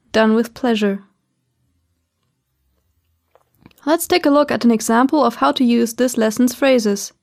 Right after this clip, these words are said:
For example,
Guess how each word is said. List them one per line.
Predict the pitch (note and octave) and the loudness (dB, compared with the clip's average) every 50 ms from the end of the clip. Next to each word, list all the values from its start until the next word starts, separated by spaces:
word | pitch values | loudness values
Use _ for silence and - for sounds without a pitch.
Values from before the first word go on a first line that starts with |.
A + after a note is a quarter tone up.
| _ _ _ _ _ _ _ _ _ _ _ _ _ _ _ _ _ _ _ _ _ _ _ _ _ _ _ _ _ _ _ _ _ _ _ _ _ _ _ _ _ _ _ _ _ _ _ _ _ _ | _ _ _ _ _ _ _ _ _ _ _ _ _ _ _ _ _ _ _ _ _ _ _ _ _ _ _ _ _ _ _ _ _ _ _ _ _ _ _ _ _ _ _ _ _ _ _ _ _ _
For | _ - - | _ -2 -2
example, | D4 C#4 - - B3+ B3+ C#4 C4+ - G#3+ A3 B3+ D#4 F4 | -2 -2 0 0 2 2 2 2 2 2 2 2 0 -2